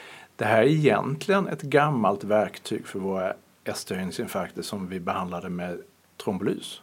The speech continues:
förr i världen. Då använde vi S T-garden eller S T, eh, övervakningen för att bedöma om patienten hade fått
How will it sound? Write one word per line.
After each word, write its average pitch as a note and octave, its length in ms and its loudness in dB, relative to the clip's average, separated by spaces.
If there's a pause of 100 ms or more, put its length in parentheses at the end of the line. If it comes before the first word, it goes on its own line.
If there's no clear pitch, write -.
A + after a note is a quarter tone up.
(100)
förr G2 220 -2
i - 40 -2
världen. - 260 -4 (420)
Då A2 100 -4
använde A2+ 480 4
vi A2 200 2
S - 300 0
T-garden G2 680 2
eller G2 180 0
S G#2 200 -2
T, G#2+ 140 -4 (300)
eh, F#2 540 -4 (1160)
övervakningen A#2+ 960 4
för A#2+ 240 -2
att G#2 160 2
bedöma G#2+ 480 4
om G2+ 80 -4
patienten G2 500 -4
hade G2 180 -4
fått - 320 -10